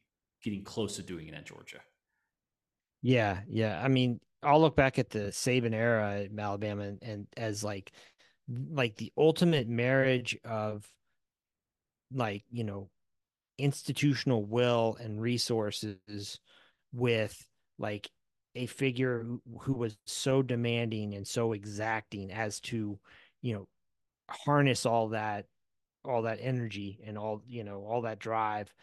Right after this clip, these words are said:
Speaker 2: and, you know, channel it, you know, and, like, that's not an easy thing to do, uh, you know, as history has shown us with Bama.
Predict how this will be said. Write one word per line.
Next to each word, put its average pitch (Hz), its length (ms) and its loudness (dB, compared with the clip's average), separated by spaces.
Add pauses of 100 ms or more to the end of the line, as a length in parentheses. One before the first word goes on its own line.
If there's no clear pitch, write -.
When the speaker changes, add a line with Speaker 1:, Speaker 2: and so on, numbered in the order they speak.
(460)
Speaker 2:
and, 110 480 -4 (480)
you 139 240 -4
know, 107 240 -8 (460)
channel 123 460 0
it, - 160 -18 (140)
you 127 60 -8
know, 113 160 -4
and, 117 180 -6
like, 117 280 -6
that's 135 300 0
not 135 400 0
an 110 240 -12
easy 123 420 -8
thing 113 220 -2
to - 100 -10
do, 95 380 -6 (100)
uh, 101 360 -10 (420)
you 117 120 -4
know, 104 160 -6
as 110 280 -8
history 117 440 -2
has 104 100 -4
shown 117 300 -2
us 95 200 -8
with 104 140 -14
Bama. 95 220 -18